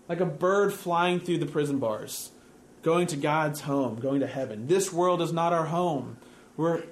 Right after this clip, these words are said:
on our way to heaven. Salvation is about us escaping from the earth,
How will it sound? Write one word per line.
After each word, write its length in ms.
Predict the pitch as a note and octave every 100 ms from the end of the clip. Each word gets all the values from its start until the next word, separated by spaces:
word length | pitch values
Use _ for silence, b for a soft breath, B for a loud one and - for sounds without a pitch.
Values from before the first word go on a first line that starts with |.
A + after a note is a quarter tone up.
| -
on 160 | D#3 E3
our 120 | D#3
way 200 | D#3 C#3+
to 120 | -
heaven. 580 | C#3+ D3+ C#3+ G#2+ - - - - - - - - - - - - - -
Salvation 560 | - E3+ D#3+ G3+ G3+ G3+
is 80 | D#3
about 160 | E3
us 160 | D#3+ -
escaping 760 | C#3 - F3+ F#3+ F#3+ F#3 F3 E3
from 200 | - D3
the 140 | C#3+
earth, 400 | E3 F3 E3+ -